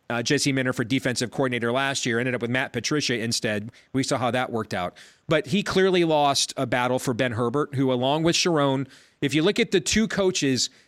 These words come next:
that when Jimmy reinvented this culture, that he really relied on,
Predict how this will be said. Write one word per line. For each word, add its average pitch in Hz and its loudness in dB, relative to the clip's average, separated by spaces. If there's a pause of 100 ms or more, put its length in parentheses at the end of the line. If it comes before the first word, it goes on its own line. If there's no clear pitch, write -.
(100)
that 135 0
when 143 0
Jimmy 190 2
reinvented 160 2
this 135 0
culture, 107 -2 (340)
that 113 0
he 185 2
really 180 6
relied 143 2
on, 107 -2